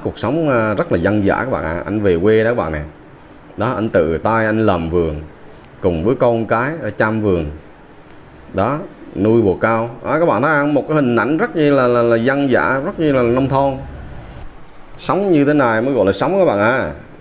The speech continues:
Chứ không phải các bạn ở thành phố là ô tô, nhà lào, xa hơi là gọi là hạnh phúc,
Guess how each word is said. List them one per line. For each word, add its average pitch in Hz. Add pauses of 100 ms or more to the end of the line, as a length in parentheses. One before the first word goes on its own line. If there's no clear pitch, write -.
(1160)
Chứ 135
không 143
phải 117
các 147
bạn 104
ở 120
thành 107
phố 175
là 104
ô 107
tô, 123
nhà 107
lào, 101
xa 117
hơi 117
là 101
gọi 92
là 95
hạnh 90
phúc, 175